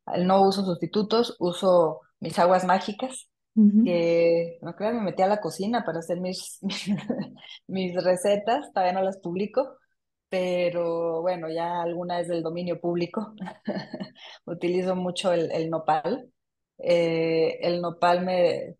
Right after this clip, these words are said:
Speaker 1: por cierto, ahí traigo también mi agüita de nopal. Eh, me a-, me devuelve muchísimo la función normal de la boca. Entonces, muchos casos que me llegan los pacientes, "Me arde la boca",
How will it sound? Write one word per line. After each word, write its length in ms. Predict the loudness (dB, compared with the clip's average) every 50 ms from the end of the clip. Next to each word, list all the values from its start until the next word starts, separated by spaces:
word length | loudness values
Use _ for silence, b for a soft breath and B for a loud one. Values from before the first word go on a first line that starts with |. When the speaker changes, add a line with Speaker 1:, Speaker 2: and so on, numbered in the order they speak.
| _ -20
Speaker 1:
por 60 | -12
cierto, 220 | -12 -10 -6 -4
ahí 100 | -4 -2
traigo 200 | -2 -2 -2 0
también 240 | 0 0 -2 0 0
mi 60 | 0
agüita 260 | 0 -2 0 -2 -2 -2
de 40 | -2
nopal. 300 | 0 -2 -2 -4 -4 -8 b b b b b b _ _ _ _ _
Eh, 260 | -6 -4 -4 -4 -4 -4
me 160 | -2 0 2 4
a-, 180 | 4 4 4 4
me 140 | 2 2 2
devuelve 420 | 2 2 4 2 2 2 2 0
muchísimo 640 | -2 -2 -4 -4 -4 -2 -2 0 0 -2 -4 -4 -2
la 140 | -2 -2 -4 -4
función 580 | -6 -8 -8 -8 -6 -4 -2 -2 -2 -4 -4 -8
normal 440 | -6 -4 -4 -2 0 0 0 0 0 0
de 60 | -2
la 120 | -2 -2 -4
boca. 280 | -4 -6 -8 -8 -10 -8
Entonces, 440 | -8 -6 -6 -6 -4 -4 -6 -6 -6
muchos 680 | 0 4 6 6 8 8 8 6 6 6 2 0 2 2
casos 380 | 2 2 2 2 2 -2 -6 -2
que 120 | -2 0
me 100 | 0 4
llegan 260 | 4 6 6 6 4
los 140 | 2 0 0
pacientes, 460 | 0 -4 -2 -2 -2 -4 -4 -6 -4
"Me 100 | 0 2
arde 200 | 2 2 2 2
la 120 | 2 2 2
boca", 420 | 2 0 0 -2 -4 -6 -6 _